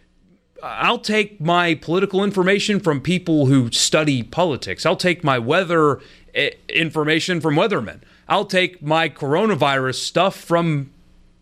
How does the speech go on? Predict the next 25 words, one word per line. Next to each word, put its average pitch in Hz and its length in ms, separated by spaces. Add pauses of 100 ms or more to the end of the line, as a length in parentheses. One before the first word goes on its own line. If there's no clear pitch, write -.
(180)
medical 190 440 (160)
people 120 440 (380)
and, 165 200
and 151 320
viral 170 560
doctors. 101 580 (260)
Like, 170 180 (880)
I've 196 200
never 220 420
understood 175 600
the 143 80
people 170 400
really 151 340
need 143 220
to 123 80
know 139 180
what 123 140
Steve 151 240
Kerr 139 220
thinks 139 280
about 113 220
this 131 160
nuanced 135 500
political 117 400
topic. 90 440